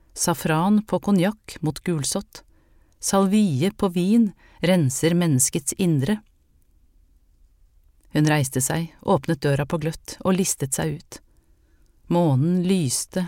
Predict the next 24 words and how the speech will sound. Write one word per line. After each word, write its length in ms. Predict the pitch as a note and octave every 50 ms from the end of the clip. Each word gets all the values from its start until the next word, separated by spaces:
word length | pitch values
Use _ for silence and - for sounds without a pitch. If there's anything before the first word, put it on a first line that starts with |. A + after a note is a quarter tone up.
| - -
langt 300 | D3+ D#3 D#3+ F3 - -
der 140 | D#3 D#3 E3+
oppe 160 | E3 - - C#3+
over 240 | C#3 C#3+ C3 E3
stua, 460 | E3 - - E3+ D3+ B2+ C3 C3+ C3+ - -
hvor 120 | - G3+
hele 320 | F3+ G3+ G3+ D#3 C3 C3+ D3
familien 540 | - F#3+ F3+ F3 D#3+ C#3 A#2+ B2+ D#3 D#3 D#3
hennes 240 | E3 E3 F3 F3 - -
sov. 220 | C#3+ D3 D#3+ E3 E3 _ _ _ _ _ _ _ _ _ _ _ - -
Den 160 | - E3+ E3+
var 240 | D#3+ D#3 D3+ D#3 F3+
i 60 | G3
ned. 320 | F#3 D#3+ C#3 D#3+ G3+ G#3 - _ _ _ _ _ _ _ _ _ _ _ _ _ _ _ _ _ _ _ _ _ _ _ _ _ _ -
Noe 200 | F3+ F#3+ G3 A3 G#3 F#3+
gammelt 720 | A3+ A3 G3+ D#3 D3 D#3+ G#3 A#3+ A#3+ _ _ - - - _ _ -
var 140 | F#3 G#3 F#3+
ved 140 | D#3+ D3 E3
å 60 | F3+ -
avsluttes, 840 | - C3+ B2+ C3 - - F#3+ F#3 - - A3 - - - - - - _ _
noe 220 | - E3+ E3 F3 G3+
nytt 440 | G3+ G#3+ A#3+ - _ _ - - - -
skulle 320 | - - - G#3 G3 G#3
begynne. 420 | G3+ A#3 G#3+ D#3+ C#3+ D#3 F#3+ A3+